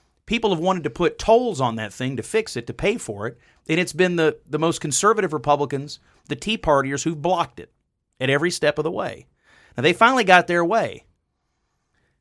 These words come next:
The federal government's gonna pay for this whole project now.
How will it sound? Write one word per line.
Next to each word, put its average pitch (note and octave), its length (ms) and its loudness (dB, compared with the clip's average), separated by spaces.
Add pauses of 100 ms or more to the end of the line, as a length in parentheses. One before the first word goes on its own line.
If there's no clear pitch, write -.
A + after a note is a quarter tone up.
(160)
The C3 60 -6
federal F#3+ 260 8
government's E3+ 300 2
gonna D3+ 160 -2
pay F#3+ 240 -2
for B2+ 140 -8
this A#2 140 -6
whole C3+ 140 2
project A2 480 -4
now. F2+ 320 -18